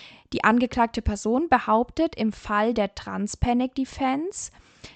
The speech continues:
dass sie nicht wusste, dass es sich um eine Transperson handelt und keinen Kontakt zu einer Transperson wollte und deshalb in einen Zustand gewaltsamen Wahnsinns verfallen ist,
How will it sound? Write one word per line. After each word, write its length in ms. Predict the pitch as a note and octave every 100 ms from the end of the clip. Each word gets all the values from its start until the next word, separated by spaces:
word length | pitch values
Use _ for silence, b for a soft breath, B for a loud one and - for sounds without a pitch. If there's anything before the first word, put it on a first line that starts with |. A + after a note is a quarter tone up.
| B
dass 200 | A#3 A3
sie 100 | A#3+
nicht 420 | A3+ C#4 - -
wusste, 500 | A#3+ B3+ - - D#4+ F4+
dass 180 | C4
es 140 | A3+ -
sich 160 | A3+
um 100 | A3 -
eine 240 | F#3+ F#3
Transperson 880 | - F#3 F3+ G3 - A3 A3+ A#3+ A#3
handelt 480 | B3+ B3+ C4 D#4 -
und 160 | A3+ -
keinen 400 | - G#3+ G#3+ G3+
Kontakt 500 | - G3+ - A#3 -
zu 100 | B3+
einer 200 | B3+ B3+
Transperson 800 | - B3+ C4 - C4+ C#4 B3+ F#3+
wollte 540 | F#3 F#3+ - C4+ D#4+ B B B
und 180 | - A3+
deshalb 480 | A#3+ - D4+ D#4 -
in 80 | A3+
einen 300 | G3 G3+ G3+
Zustand 760 | - D4 D#4+ - C#4 C4+ C4
gewaltsamen 960 | A3 G3 G3+ A#3+ - G#3+ G3 A3 A#3 G3+
Wahnsinns 720 | E3 F3 G3 G3 F#3+ F#3 -
verfallen 720 | - F#3 - F3+ F3+ F#3 G3+
ist, 540 | - B3 A4+ - -